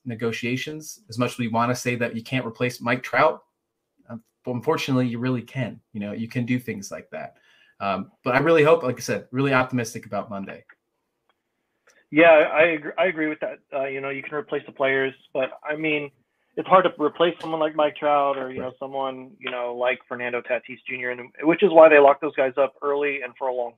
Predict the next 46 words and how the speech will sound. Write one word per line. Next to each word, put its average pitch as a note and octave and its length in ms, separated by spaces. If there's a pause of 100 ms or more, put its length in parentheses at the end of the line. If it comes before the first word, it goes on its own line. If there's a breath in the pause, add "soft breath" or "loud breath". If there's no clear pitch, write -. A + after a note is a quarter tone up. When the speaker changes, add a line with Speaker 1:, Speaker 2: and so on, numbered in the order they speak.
Speaker 2:
time. A2 200 (460 soft breath)
And, C3 160
and C3+ 180
that C#3 120
totally D3 280
makes B2 200
sense. B2 220 (500 soft breath)
But C#3+ 160
when D3 120
it D3 60
comes F3 260
to F3 180
the, C#3 340 (800)
uh, D3 220
minimum D#3 400
wage D#3 320
of C3 80
players, D#3 500 (220)
yeah, D#3+ 320
I C3 120
think E3 200
these D#3+ 180
players, D#3+ 320
you D#3 60
know, D3+ 220
they've C3+ 160
worked D#3+ 160
their D#3+ 100
entire C#3+ 300
lives C3+ 380
to C3 100
hone C#3+ 240
a C3 40
craft C#3+ 400
that B2+ 80
only C#3 280
a A#2+ 120
certain C3 220 (160)
handful C#3 340
of A#2+ 60
people C#3+ 320
are B2 100
able B2 280
to A2+ 60
do, B2 220
right? A2 240